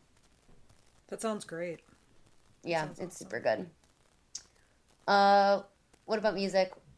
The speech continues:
Speaker 1: Oh,
Speaker 2: This is a
Speaker 1: wait, you know
Speaker 2: secret.
Speaker 1: what? Uh,
Speaker 2: What?
Speaker 1: before we get to music, I was gonna ask you that Angela Davis book that you're reading about, there, like, Palestine is in the title.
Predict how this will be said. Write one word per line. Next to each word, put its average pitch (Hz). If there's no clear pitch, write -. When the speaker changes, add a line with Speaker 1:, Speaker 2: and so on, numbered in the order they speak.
Speaker 1:
Oh, 294
Speaker 2:
This 320
is 285
a -
Speaker 1:
wait, 294
you 240
know 277
Speaker 2:
secret. -
Speaker 1:
what? 214
Uh, 208
Speaker 2:
What? 180
Speaker 1:
before 247
we 247
get 254
to 262
music, 247
I 254
was 330
gonna 370
ask 190
you 277
that 214
Angela 226
Davis 214
book 254
that 247
you're 262
reading 262
about, 190
there, 208
like, 220
Palestine 226
is 226
in 202
the 185
title. 208